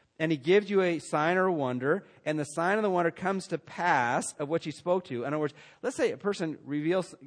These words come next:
gets some kind of experience, and they are able to have that miraculously come to pass, still be careful. "Let us go after other gods, and they give a message which, of which you have not known, and let us serve them. You shall not listen to the words of that prophet or the dreamer of dreams.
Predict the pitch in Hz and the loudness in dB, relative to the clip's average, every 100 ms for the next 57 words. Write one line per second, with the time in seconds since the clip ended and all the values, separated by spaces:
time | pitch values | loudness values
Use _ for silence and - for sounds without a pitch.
0 | 123 170 - 196 202 175 135 - - 175 | -8 -8 -6 -6 -4 -4 -4 -8 -8 -4
1 | 208 135 131 - - - 147 151 151 160 | -2 -2 -4 -8 -20 -6 -4 -2 0 0
2 | 202 196 156 123 - _ - 170 165 160 | 0 0 -2 -6 -8 _ 0 2 4 6
3 | 156 151 139 147 185 - 156 143 160 135 | 6 4 0 0 0 -4 -8 -6 -6 -6
4 | - 151 139 120 127 - _ - - 185 | -4 -2 0 -2 -6 -14 _ -20 -6 2
5 | 220 196 190 - 196 196 123 82 _ _ | 2 2 -4 -2 -2 -2 -8 -18 _ _
6 | _ _ - 139 196 254 - 185 180 185 | _ _ -6 4 6 6 2 0 2 2
7 | 175 165 185 170 131 123 143 160 160 185 | 2 2 2 2 2 2 0 -2 2 2
8 | 160 156 202 - 127 127 - _ 147 156 | 2 2 2 0 -4 -6 -12 _ -6 -4
9 | - 151 151 165 170 139 151 160 147 123 | -4 -4 -4 -2 -2 0 0 0 -2 -2
10 | 127 131 139 175 180 - - 208 214 170 | -4 -4 0 0 0 -6 0 6 6 4
11 | 123 131 165 165 143 143 208 202 208 202 | -2 -2 -4 -2 -2 0 0 0 0 0
12 | 185 147 135 147 147 147 135 127 - 156 | -2 -4 -2 0 0 -2 -6 -6 -4 -4
13 | 160 151 127 117 139 143 131 113 135 127 | -4 -6 -10 -8 -6 -6 -6 -6 -6 -6
14 | 104 | -10